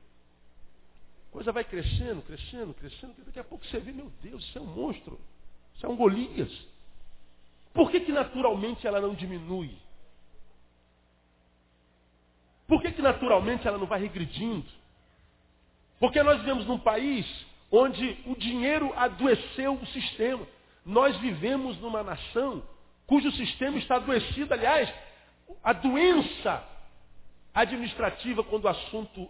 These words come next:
é economia, está no mundo inteiro. Você está vendo pela, pela crise pela qual o mundo está passando na economia?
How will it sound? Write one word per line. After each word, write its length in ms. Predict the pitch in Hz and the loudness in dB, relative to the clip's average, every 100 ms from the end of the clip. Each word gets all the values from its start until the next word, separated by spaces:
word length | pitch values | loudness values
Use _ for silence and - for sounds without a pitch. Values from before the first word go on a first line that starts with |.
| - | -4
é 100 | 180 | -4
economia, 640 | 180 220 202 180 277 254 - - - - - | 4 6 6 4 2 2 -4 -12 -14 -16 -12
está 260 | - - 302 | 2 4 6
no 120 | 320 | 8
mundo 200 | 381 370 | 8 8
inteiro. 360 | 233 262 269 | 4 4 4
Você 120 | - 269 | 4 -2
está 160 | 262 | -2
vendo 240 | 214 269 247 | -2 -4 -4
pela, 240 | 247 226 | 0 0
pela 420 | - - - 220 | -2 -12 2 2
crise 360 | - 247 262 214 | 4 -2 -2 -2
pela 220 | 233 208 | 0 0
qual 200 | - 226 | 4 4
o 60 | 233 | 4
mundo 360 | 254 370 392 | 8 8 8
está 220 | 294 - 233 | 2 2 4
passando 380 | 196 - 240 | 2 0 2
na 60 | 220 | 2
economia? 480 | 202 190 202 285 | 4 2 2 -4